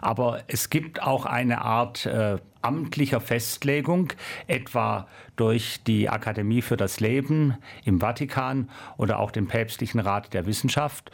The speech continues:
und, oder auch durch Ansprachen, die etwa Papst Benedikt sechzehnte an wissenschaftliche Kongresse gehalten hat. Und da wurde das Hirntodkriterium immer als eine zuverlässige und zweifelsfreie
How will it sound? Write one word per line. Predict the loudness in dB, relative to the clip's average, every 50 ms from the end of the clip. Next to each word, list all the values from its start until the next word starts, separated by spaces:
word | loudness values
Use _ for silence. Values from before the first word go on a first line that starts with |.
| -16 -14 -14 -12 -6
und, | -2 2 2 4 2 2 -2 -6 -8
oder | -6 -4 -2 0 0 2
auch | 2 0 0 -2 -8 -8 -4
durch | -2 -2 0 0 0
Ansprachen, | 0 2 2 2 0 0 0 0 0 0 0 0 0 0 0 0 -4 -14 -16 -16 -10 -2 0
die | 0
etwa | 0 0 0 0 -2 -2
Papst | -2 -2 -4 -4 -4 -6 -4
Benedikt | -2 0 2 2 0 0 -4 -2 -2 -2
sechzehnte | 2 2 0 0 0 -4 -2 0 0 2 2 2 2 2 0 0 -2 -6 -14 -16 -10 -4
an | -2 -2 0 2 0
wissenschaftliche | 0 2 2 0 2 0 -2 -2 -4 -4 -4 -4
Kongresse | -2 -2 -2 0 2 0 0 0 -2 -2
gehalten | 0 0 0 0 -2 -2 -2 0
hat. | 0 0 -2 -4 -10 -18 -18 -16 -14 -6 0
Und | 0 2 2
da | 2 0 0 0
wurde | 0 0 0 0
das | 2 0 0 0 0
Hirntodkriterium | 0 0 0 2 0 0 -2 -2 -4 -2 -2 0 2 2 2 2 4 2 2
immer | 2 2 4 4 4 4 4 2 0 -4 -10 -16 -16 -16 -14 -8
als | -2 -2 -2 0 -2 -2 -2
eine | -2 0 0 0 2 2 2 0 -2 -4 -10 -18 -12
zuverlässige | -6 0 0 2 2 2 0 0 0 0 -2 -2 -2 -2 0 2
und | 2 0 0
zweifelsfreie | 0 0 0 0 0 -2 -4 -6 -4 -2 -2 0 0 2 0 0 -2